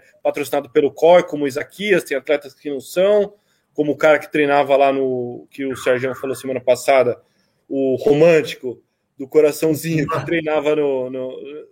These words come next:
Speaker 1: lá no, no
Speaker 2: Não, o Dar-,
Speaker 1: lixão.
Speaker 2: Dar-, Darlan, né?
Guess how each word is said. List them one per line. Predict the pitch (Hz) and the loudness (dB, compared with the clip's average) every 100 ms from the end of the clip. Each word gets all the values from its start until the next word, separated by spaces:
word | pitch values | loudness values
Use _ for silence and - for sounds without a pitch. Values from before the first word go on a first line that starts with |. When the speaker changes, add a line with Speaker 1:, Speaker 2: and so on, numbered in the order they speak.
| _ | _
Speaker 1:
lá | 143 143 | -4 -4
no, | 143 135 | -4 -8
no | 147 | -6
Speaker 2:
Não, | 160 208 196 | -2 0 0
o | |
Dar-, | 160 185 | 2 0
Speaker 1:
lixão. | 170 160 202 240 180 - _ _ _ _ _ _ - | 4 6 6 4 0 -10 _ _ _ _ _ _ -12
Speaker 2:
Dar-, | 151 139 | -8 -6
Darlan, | 165 175 | -6 -6
né? | 160 180 | -8 -10